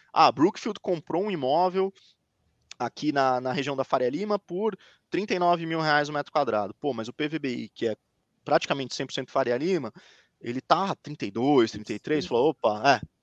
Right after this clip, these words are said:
Speaker 1: é, é, aí a gente faz o ajuste, enfim, tira a cripa, enfim, faz toda, fala, cara, tá abaixo de trinta, alguma coisa tá errado. Então, opa,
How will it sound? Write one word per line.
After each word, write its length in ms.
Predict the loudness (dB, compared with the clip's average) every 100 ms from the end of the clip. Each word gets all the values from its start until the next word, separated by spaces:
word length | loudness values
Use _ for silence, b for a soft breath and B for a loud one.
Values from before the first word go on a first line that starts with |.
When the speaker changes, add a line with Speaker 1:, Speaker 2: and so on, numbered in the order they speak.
| _
Speaker 1:
é, 60 | -14
é, 360 | -10 -8 -8 -12 _ _
aí 180 | 0 2
a 40 |
gente 140 | 2 4
faz 160 | 4
o 20 | 4
ajuste, 400 | 6 6 6 0
enfim, 200 | -8 -4
tira 200 | -2 -2
a 60 |
cripa, 320 | 2 2 2
enfim, 320 | -6 -6 -2 2
faz 120 | 2
toda, 240 | 4 2
fala, 140 | 2 -4
cara, 260 | -4 -4 -8 _ -10
tá 100 | -6
abaixo 200 | -6 -8
de 60 |
trinta, 440 | -8 -8 -8 -14 -20 _ _ -2
alguma 480 | 0 0 -2 0 2
coisa 200 | 2 4
tá 80 |
errado. 420 | 8 8 8 4 -6 b b b _
Então, 240 | -4 0 2
opa, 400 | 4 6 4